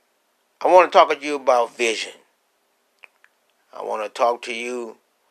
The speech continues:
and I'm gonna use the scripture in Proverbs. Yeah, uh, Proverb, uh, twenty-nine,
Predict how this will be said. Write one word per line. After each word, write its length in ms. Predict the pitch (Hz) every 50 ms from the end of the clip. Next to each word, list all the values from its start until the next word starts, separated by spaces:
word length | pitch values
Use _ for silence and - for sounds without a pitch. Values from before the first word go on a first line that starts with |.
| _ _ _ _ _ _ _ _ _ _ _ _ _ _ _ _ _ _ _
and 120 | - 107 107
I'm 80 | 110
gonna 160 | 113 107 107 104
use 280 | 104 117 120 120 120
the 100 | 120 120
scripture 580 | 110 - - - 165 170 170 - - - 117 117 - _ _ _ _ _ _ _ -
in 140 | 104 107 107
Proverbs. 1000 | - - 151 139 139 131 127 131 135 131 131 131 131 127 - _ _ _ _ _ _ _ _ _ _ _ _ _ _ _ _ _ _ _ _ _ _ _ _ _ -
Yeah, 280 | 57 58 58 58 58 - _ -
uh, 460 | - - - - - - - - - - _ _
Proverb, 640 | - 147 131 135 135 135 139 139 135 135 131 131 127
uh, 1200 | 123 117 117 117 117 117 117 117 117 113 113 117 113 113 113 113 113 113 113 113 110 110 110 113 110 - _ _
twenty-nine, 1200 | - - - 160 160 160 160 156 156 151 147 143 143 143 143 143 143 143 143 143 139 139 135